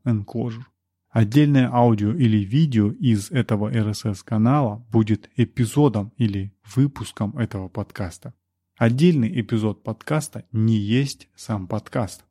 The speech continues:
Исключение — подкаст, который состоит только из одного эпизода. Подкасты могут быть бесконечно разнообразными. Настолько разнообразными, каким могут быть разнообразны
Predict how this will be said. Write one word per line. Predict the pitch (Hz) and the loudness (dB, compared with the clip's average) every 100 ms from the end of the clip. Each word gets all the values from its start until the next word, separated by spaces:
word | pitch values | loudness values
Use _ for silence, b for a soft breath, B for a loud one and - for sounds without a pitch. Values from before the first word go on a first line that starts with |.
| _ - | _ -4
Исключение — | 117 - 127 - 170 135 113 104 131 | -2 0 0 4 4 4 2 0 -6
подкаст, | 113 - - 160 - | -6 -4 -2 -2 -2
который | - 123 110 | -2 0 0
состоит | - - 117 127 127 | -2 -4 -2 -2 0
только | 113 - 107 | -2 0 -2
из | 101 | 0
одного | 107 101 107 110 104 117 | -4 -2 0 0 -2 -4
эпизода. | 113 - 101 104 98 - _ _ _ _ _ | -4 -2 -2 -2 -6 -14 _ _ _ _ _
Подкасты | 113 - 165 170 139 | -6 -2 0 0 2
могут | 117 131 113 101 | 2 4 2 2
быть | 107 127 - | 2 0 -2
бесконечно | 113 107 107 - 104 98 110 113 - 120 135 | -6 -2 -2 -2 -4 0 -2 -2 -6 -4 -4
разнообразными. | 107 101 104 107 107 123 104 104 107 113 _ _ _ | -4 -4 -4 -4 0 2 2 0 -6 -8 _ _ _
Настолько | - 107 - - 151 - | -2 0 0 2 2 4
разнообразными, | 127 107 107 101 104 95 104 123 127 _ _ | 2 2 2 0 0 -4 -6 -10 -12 _ _
каким | - 98 - 175 | -14 -4 2 4
могут | 151 135 117 | 4 0 -2
быть | 101 101 127 127 - | -8 -2 -2 -2 -6
разнообразны | 113 98 104 98 110 123 127 107 104 | -6 -4 -6 -4 -2 0 0 -2 -6